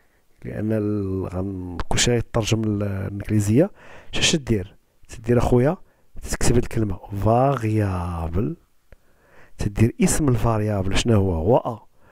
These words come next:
تدير جوج نقاط وفين تنتمي، فين تنتمي هي أونتيي.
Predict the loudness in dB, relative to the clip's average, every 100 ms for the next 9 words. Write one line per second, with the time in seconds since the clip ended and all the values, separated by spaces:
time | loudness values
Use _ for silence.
0 | -20 -14 -10 0 2 4 2 2 0 0
1 | -4 2 4 4 4 0 0 2 2 0
2 | -6 -12 -12 -10 -8 -4 -2 -2 -2 -2
3 | -4 -2 -2 0 -2 -6